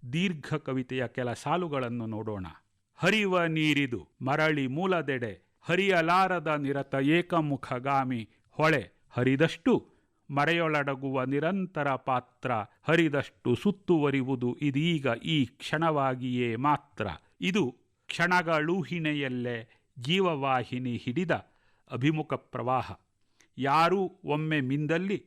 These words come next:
ಇನ್ನೊಮ್ಮೆ ಮೀಯಲು ಸಾಧ್ಯವಿರದಂತೆ ತಡೆಯದವ್ಯಾಹತವು ಹರಿವ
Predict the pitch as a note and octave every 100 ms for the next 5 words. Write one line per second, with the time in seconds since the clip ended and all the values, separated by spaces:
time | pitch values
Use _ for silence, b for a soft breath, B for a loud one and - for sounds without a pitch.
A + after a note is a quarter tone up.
0 | _ D3 D3+ D#3+ D3+ C#3 C3 C3 F3+ F#3
1 | D3+ C3 - C#3+ D3+ C#3 - C#3+ B2 C3+
2 | E3 D#3 F3 - C3 - _ - C3+ D3
3 | D#3+ D#3 D3 C3 C#3+ D#3 D#3 C#3+ C3+ C3
4 | C3 C3 A#2+ A#2+ A2 B2+ F#3+ G3